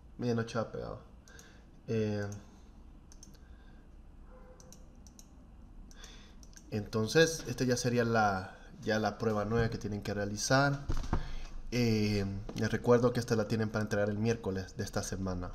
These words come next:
todo esto. Y, os, y como iba diciendo,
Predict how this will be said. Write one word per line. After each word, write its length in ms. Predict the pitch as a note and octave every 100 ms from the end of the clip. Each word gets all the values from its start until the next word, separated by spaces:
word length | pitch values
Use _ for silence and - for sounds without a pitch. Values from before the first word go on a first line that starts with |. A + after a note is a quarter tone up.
| - -
todo 300 | G#2 G2+ G2+
esto. 260 | G2 - - - - - - - - - -
Y, 360 | C3 D3 D#3+ E3 - - - - - - - - - - - - -
os, 280 | G#2+ G#2 - -
y 60 | G#2+
como 380 | - G#2+ G2+ G#2
iba 160 | A2
diciendo, 840 | B2 A#2+ - B2 B2 B2+ C#3 C#3